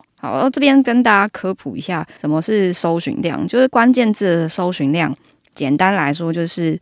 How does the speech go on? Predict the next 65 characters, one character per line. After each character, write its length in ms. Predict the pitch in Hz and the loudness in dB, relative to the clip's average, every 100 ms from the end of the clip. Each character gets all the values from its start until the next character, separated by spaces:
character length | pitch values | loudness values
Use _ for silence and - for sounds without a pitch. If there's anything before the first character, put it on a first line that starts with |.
| - | -10
我 100 | - | -6
们 260 | 147 135 135 | -4 -2 -2
关 220 | 190 190 | 0 0
键 200 | 220 214 | 2 0
字 140 | 202 196 | 0 0
在 180 | 190 | 2
一 60 | 170 | 2
个 80 | 151 | 0
特 240 | - 247 | 0 0
定 160 | 220 175 | 0 0
的 80 | 151 | 0
时 180 | - | -4
间 220 | 139 156 156 | -4 0 0
里 100 | - | 2
面 160 | 160 151 | 0 2
被 180 | 202 | 2
人 240 | 160 143 147 | 2 2 -2
家 240 | 156 151 | 0 -2
搜 240 | 151 160 160 | -2 -4 -4
寻 240 | - - | -6 -8
的 140 | 87 | -8
平 200 | 87 131 | -4 -2
均 200 | 143 147 | 0 0
值， 280 | 151 - 55 - | 0 -4 -10 -10
通 180 | 196 220 | -6 -2
常 220 | 220 147 | 0 0
就 100 | 160 | -2
是 120 | 165 | -4
一 80 | 120 | -6
个 180 | - 90 | -6 -4
月 180 | 147 - | -2 -2
啦。 120 | - - | -6 -8
这 100 | - | -2
个 80 | 254 | -2
搜 180 | 220 220 | 0 -2
寻 220 | 214 175 | -2 -4
量 180 | 190 185 | -2 0
越 160 | 208 160 | 0 0
高 200 | - 147 | -2 -2
呢， 140 | 147 143 | 0 -2
代 160 | 202 156 | -4 -4
表 180 | - - | -6 -8
关 220 | 165 160 | -4 -4
注 200 | - 165 | -2 -6
度 260 | 151 165 131 | -6 -6 -4
越 180 | 151 - - | -6 -6 -8
高。 260 | 78 50 - _ | -8 -8 -10 _
所 160 | - 277 | 0 2
以 20 | |
说， 240 | 214 220 - - - | 2 0 -4 -10 -18
私 200 | - 226 | -12 -4
密 160 | 233 226 | 0 0
处 220 | 226 202 | 0 0
长 180 | - 151 | -2 -2
痘 140 | 180 | 0
痘 160 | 185 180 | 0 0
这 160 | 190 | 0
件 180 | 170 170 | 0 0
事 140 | 180 175 | 0 0
情， 200 | 143 147 | 0 0
其 160 | 156 | -4
实 200 | 151 156 | -6 -6
可 140 | - 156 | -8 -6
能 140 | 80 | -6
是 240 | 147 180 | -4 -4